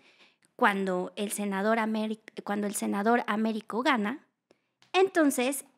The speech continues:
llega su suplente, Faustino López.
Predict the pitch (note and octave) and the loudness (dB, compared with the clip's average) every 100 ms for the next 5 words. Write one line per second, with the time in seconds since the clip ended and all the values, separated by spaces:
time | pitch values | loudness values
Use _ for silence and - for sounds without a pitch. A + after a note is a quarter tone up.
0 | _ _ _ - A#3 G#3+ G3+ A3 A#3+ C#4+ | _ _ _ 0 2 2 0 -4 -4 2
1 | C4+ A3 A3 C#4+ _ _ _ _ _ _ | 2 2 -4 -6 _ _ _ _ _ _
2 | - F#3+ - G#3+ F#3+ F#3+ A#3 B3+ - - | 2 2 0 -6 -4 -2 0 -2 -4 -14
3 | - | -14